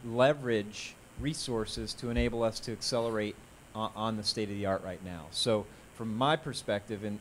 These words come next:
in the Grand Challenge, uh, the, the, the goal really is to start to figure out what we don't know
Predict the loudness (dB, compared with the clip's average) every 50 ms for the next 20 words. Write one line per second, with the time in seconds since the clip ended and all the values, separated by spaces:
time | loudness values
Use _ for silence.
0 | -8 -6 -6 -6 -4 -2 -2 -2 -2 -2 -4 -2 0 2 2 2 2 0 -2 -4
1 | -6 -8 -10 -14 -16 -18 -20 -20 -20 -20 -20 -20 -20 -12 -6 -4 -2 0 0 0
2 | -2 -4 -6 -10 -12 -10 -8 -8 -8 -8 -8 -8 -8 -10 -10 -16 -20 -12 -8 -6
3 | -4 -4 -4 -6 -8 -12 -18 -20 -20 -20 -20 -18 -2 2 4 6 6 6 6 4
4 | 4 4 4 4 4 4 4 4 4 2 0 -2 -2 -4 -4 -2 -2 0 0 -2
5 | -4 -8 -14 -18 -20 -20 -20 -14 -8 -6 2 4 4 4 4 0 -6 -8 -8 -6
6 | 0 2 4 4 4 2 -2 -10 -20 -20 -20 -20 -20 -18 -18 -14 -2 2 2 2
7 | 2 2 -2 0 0 0 0 2 2 2 2 2